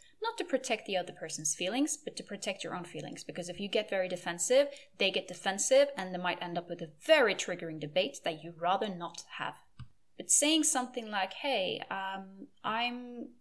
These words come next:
working on healing my relationship with food and body, so I kind of prefer not to talk about these things 'cause it can be a little bit triggering for me. Could we maybe talk about something else?"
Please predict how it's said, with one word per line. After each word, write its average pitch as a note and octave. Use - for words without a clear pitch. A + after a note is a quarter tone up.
working A3+
on G#3+
healing G#3
my F#3+
relationship F3+
with F3+
food F#3
and F3
body, F3+
so -
I F3
kind G3+
of F#3+
prefer A#3
not A3
to -
talk A3+
about -
these -
things D#3
'cause -
it F3
can F#3+
be F#3+
a -
little F3
bit E3
triggering E3+
for -
me. D3
Could F3
we F3
maybe E3+
talk -
about F#3
something C4
else?" -